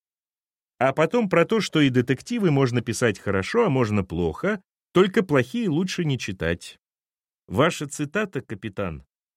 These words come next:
как раз о плохих детективах. Верно, Кира?» «Да не о плохих детективах это написано»,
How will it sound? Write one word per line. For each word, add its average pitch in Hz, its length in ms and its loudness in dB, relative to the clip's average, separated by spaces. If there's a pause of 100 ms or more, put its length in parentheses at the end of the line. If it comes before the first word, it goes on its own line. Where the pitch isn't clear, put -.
(360)
как 139 220 0
раз 185 340 0
о 139 100 0
плохих 139 560 0
детективах. 139 760 -2 (500)
Верно, 147 360 2
Кира?» 80 360 -2 (1200)
«Да 107 260 2
не 147 180 4
о 156 100 4
плохих 156 600 0
детективах 147 880 0
это 147 240 0
написано», 131 880 0